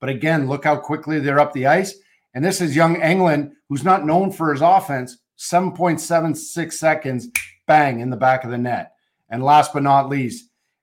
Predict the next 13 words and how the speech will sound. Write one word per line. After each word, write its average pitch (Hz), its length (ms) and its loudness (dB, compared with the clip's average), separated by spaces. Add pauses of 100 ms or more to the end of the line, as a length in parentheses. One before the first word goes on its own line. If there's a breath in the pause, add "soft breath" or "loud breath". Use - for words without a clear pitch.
(100)
one 135 220 0
more 160 220 2
time 151 260 2
against 143 320 -4
Arizona. 139 560 0
Why 131 220 0
not? 151 460 4 (240 soft breath)
Get 147 180 -4
that 143 220 2
puck 151 220 0
off 143 180 4
his 143 200 -6
stick, 156 420 -2